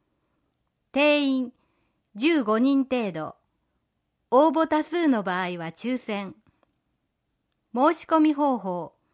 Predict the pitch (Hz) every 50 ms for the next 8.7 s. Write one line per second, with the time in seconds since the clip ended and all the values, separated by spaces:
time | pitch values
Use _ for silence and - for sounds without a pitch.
0 | _ _ _ _ _ _ _ _ _ _ _ _ _ _ _ - - 240 277 311
1 | 330 330 311 - 311 302 277 294 294 - - - 247 269 294 269 262 247 226 214
2 | 196 220 233 240 208 196 - - 185 185 175 - _ _ - 208 233 233 - -
3 | 320 330 311 294 262 220 190 - 208 190 _ - - 254 262 254 - 262 247 240
4 | 240 208 196 175 170 170 170 - _ _ _ _ _ _ _ _ _ - 214 254
5 | 302 311 320 311 302 302 311 294 285 277 277 285 262 277 277 240 214 - - -
6 | - 165 156 - _ _ _ _ _ _ _ - 202 214 233 254 254 262 226 240
7 | 247 233 - _ _ _ _ _ - - 196 214 214 302 320 320 269 220 190 175
8 | 175 190 202 226 233 214 190 - - 170 147 147 131 -